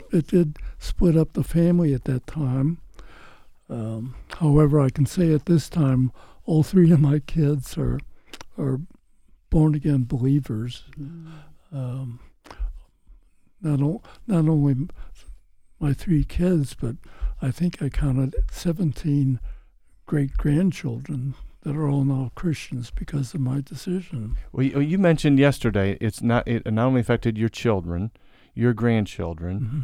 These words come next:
Speaker 3: your great-grandchildren, and your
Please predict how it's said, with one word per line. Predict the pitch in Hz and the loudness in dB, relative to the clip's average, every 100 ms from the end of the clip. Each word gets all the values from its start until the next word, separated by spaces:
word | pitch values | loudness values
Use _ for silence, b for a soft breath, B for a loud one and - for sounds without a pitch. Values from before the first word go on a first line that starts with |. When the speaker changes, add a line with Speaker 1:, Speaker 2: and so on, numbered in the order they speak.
| 113 | 2
Speaker 3:
your | 120 | 2
great-grandchildren, | 107 107 123 147 - - - - _ _ - 104 95 90 98 95 104 110 | 2 0 2 2 0 -8 -16 -18 _ _ -6 -2 -2 -2 -4 -2 -2 -4
and | - 135 151 156 139 | -2 0 2 2 2
your | 135 135 127 127 127 120 | 4 4 6 4 2 0